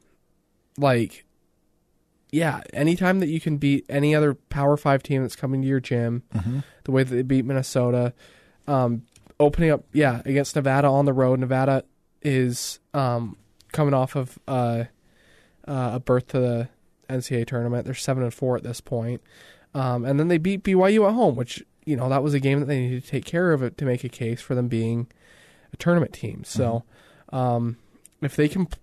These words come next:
Speaker 1: play strong throughout their conference play, you know, I think that they might get a shot. Um, B Y U and Utah State currently are both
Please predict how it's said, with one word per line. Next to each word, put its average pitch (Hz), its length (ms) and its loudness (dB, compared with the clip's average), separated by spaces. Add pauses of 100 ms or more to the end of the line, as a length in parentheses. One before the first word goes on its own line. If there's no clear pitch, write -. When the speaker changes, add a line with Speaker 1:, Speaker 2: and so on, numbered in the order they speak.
(120)
Speaker 1:
play 156 240 2
strong 143 400 2
throughout 147 240 0
their 131 100 0
conference 131 440 -2
play, 127 340 -2 (580)
you - 520 -10
know, - 20 2
I 139 140 0
think - 220 -4
that - 60 -12
they 135 120 -4
might 147 180 2
get 143 80 2
a 143 60 2
shot. - 360 0 (200)
Um, 123 400 0 (1300)
B 156 100 2
Y 151 140 4
U 143 100 6
and 131 80 4
Utah 135 240 2
State 139 400 2
currently 117 680 -2 (520)
are 135 100 0
both 120 220 2